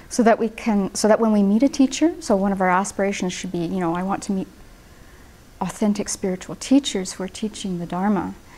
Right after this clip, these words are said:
so that in a future life when we meet these teachers that we actually recognize them and not start criticizing them.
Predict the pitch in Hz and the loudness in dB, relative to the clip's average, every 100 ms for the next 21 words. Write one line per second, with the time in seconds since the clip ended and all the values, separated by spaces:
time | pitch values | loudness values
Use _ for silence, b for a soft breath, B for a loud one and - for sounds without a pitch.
0 | B B - 220 208 - 208 202 262 330 | B B -2 2 4 4 2 4 4 4
1 | 330 269 196 190 208 196 196 214 370 494 | 4 2 0 -2 0 4 6 8 6 4
2 | 277 190 - 208 196 208 190 - 233 - | 0 0 -4 -6 -4 -4 -2 2 2 2
3 | 247 254 - - 247 233 262 302 349 254 | 2 2 -2 0 0 2 2 4 4 6
4 | 180 180 185 175 196 320 - B B B | 4 2 -2 -2 0 -2 -4 B B B
5 | - 269 277 302 285 339 320 - 370 480 | 2 6 6 6 4 2 2 2 2 4
6 | - 196 185 180 170 160 185 | 2 0 0 -2 -4 -6 -8